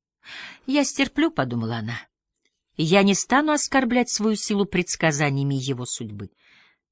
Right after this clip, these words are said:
Я буду спокойна. Я постараюсь и буду вести себя, как все». «Знаете, моя подруга считает»,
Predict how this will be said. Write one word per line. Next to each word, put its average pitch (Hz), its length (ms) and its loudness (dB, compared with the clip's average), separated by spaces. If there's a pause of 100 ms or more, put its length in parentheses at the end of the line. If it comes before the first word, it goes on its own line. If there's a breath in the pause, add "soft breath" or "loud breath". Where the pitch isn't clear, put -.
Я 349 100 0
буду 165 140 0
спокойна. 147 720 0 (1120)
Я 120 180 -6
постараюсь 110 960 -6
и 233 40 -4
буду 214 240 -4
вести 175 320 -6
себя, 135 360 -10 (640)
как - 260 -6
все». - 360 -8 (2250 loud breath)
«Знаете, 196 600 2 (840)
моя 202 380 4
подруга 208 540 2
считает», 175 640 0